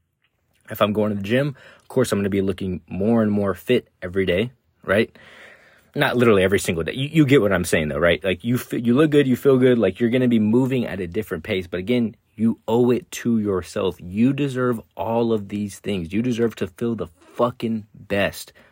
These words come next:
A hundred percent. There's no ifs, ands, or buts about that. Like, you deserve to, again, reach all your goals. Again, we're on this fucking earth for a tiny little blimp of time, right? It,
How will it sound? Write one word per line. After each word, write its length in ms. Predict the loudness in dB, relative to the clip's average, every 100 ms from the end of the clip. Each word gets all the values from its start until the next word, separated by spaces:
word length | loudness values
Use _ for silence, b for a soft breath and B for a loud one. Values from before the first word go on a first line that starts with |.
| b
A 80 | -8
hundred 380 | -2 0 2 0
percent. 340 | -2 -6 -12 B B B
There's 200 | -8 -4
no 260 | 2 4 4
ifs, 180 | 2 2
ands, 220 | 2 2
or 60 | 4
buts 240 | 4 2
about 200 | 2 2
that. 200 | 2 0
Like, 120 | 0 -4
you 220 | 0 2
deserve 400 | 2 2 0 2
to, 200 | -2 -4 -8
again, 320 | -4 -2 -2
reach 240 | -2 -2 2
all 100 | 2
your 140 | 2
goals. 400 | 2 2 2 -2
Again, 300 | -4 -2 0
we're 120 | -2
on 140 | -2 -4
this 140 | -6
fucking 320 | -6 -6 -6 -4
earth 180 | -4 -4
for 180 | -8 -8
a 100 | -8 _ _ _ _ _
tiny 540 | -16 -10 -2 2 4
little 300 | 2 0 0 -2
blimp 300 | -4 -2 -2
of 100 | -4
time, 380 | -4 -2 -2 -2
right? 320 | -2 0 0 -2 B B B B B _
It, 140 | 2